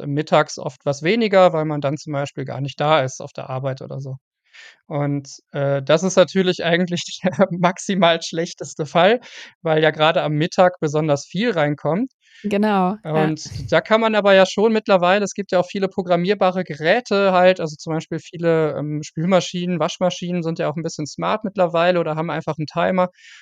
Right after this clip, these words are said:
Speaker 1: Und da kann ich zum Beispiel sagen, ich mach's jetzt einfach mal mittags an, ne? Ich stell einen Timer und sag, die, ähm, Waschmaschine ist dann jetzt,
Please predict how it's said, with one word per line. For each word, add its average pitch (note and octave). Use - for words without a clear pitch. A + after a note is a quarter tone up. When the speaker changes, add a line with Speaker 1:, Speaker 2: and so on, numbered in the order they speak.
Speaker 1:
Und D#3
da F3
kann G#3
ich G3+
zum G3+
Beispiel F#3
sagen, F3+
ich D#3+
mach's G#3
jetzt G3+
einfach F#3
mal E3
mittags D#3+
an, C3+
ne? F3
Ich E3+
stell E3+
einen D#3+
Timer G#3+
und F3
sag, E3
die, E3
ähm, D3+
Waschmaschine E3
ist -
dann D#3+
jetzt, -